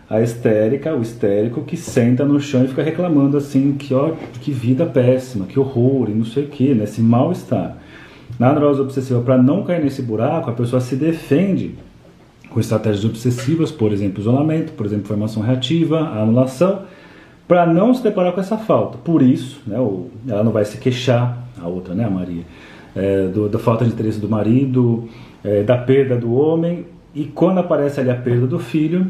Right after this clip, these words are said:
ela tem que fazer alguma coisa, porque tem a ver com uma falta que ela tem que saber com ela. Se ela se depara com essa falta, ela entra num buraco gigantesco, seria uma grave depressão, mas ela vai lá e usa estratégias obsessivas pra, mais uma vez, se proteger desse buraco.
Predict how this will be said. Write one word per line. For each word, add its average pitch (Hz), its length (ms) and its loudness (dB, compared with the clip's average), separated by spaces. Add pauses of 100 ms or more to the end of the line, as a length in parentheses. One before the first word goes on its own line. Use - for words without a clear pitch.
(160)
ela 135 200 2
tem 139 200 2
que 127 60 -2
fazer 131 240 0
alguma 143 320 2
coisa, 151 320 2
porque 127 300 -2
tem 123 220 4
a 117 60 4
ver 104 200 -4
com 101 240 -4
uma 113 160 0
falta 107 360 0
que 104 60 -8
ela 92 80 -10
tem 101 100 -6
que 98 60 -10
saber 104 220 -4
com 160 200 2
ela. 165 300 0 (500)
Se - 400 2
ela 202 300 2
se - 160 -8
depara 135 380 0
com 123 80 -4
essa 120 180 -2
falta, 104 320 -4
ela 98 200 0
entra 175 180 2
num 170 140 2
buraco 120 460 0
gigantesco, 123 680 -2
seria 113 180 -2
uma 104 140 -2
grave 101 260 -2
depressão, 160 600 -2 (240)
mas 156 160 -2
ela 165 120 4
vai 165 140 2
lá 147 140 2
e - 20 4
usa 139 120 2
estratégias 131 760 0
obsessivas 170 640 0
pra, 147 160 0
mais 170 380 4
uma 196 180 -4
vez, 120 480 -4 (920)
se - 180 0
proteger 123 480 2
desse 131 180 -2
buraco. 139 480 -2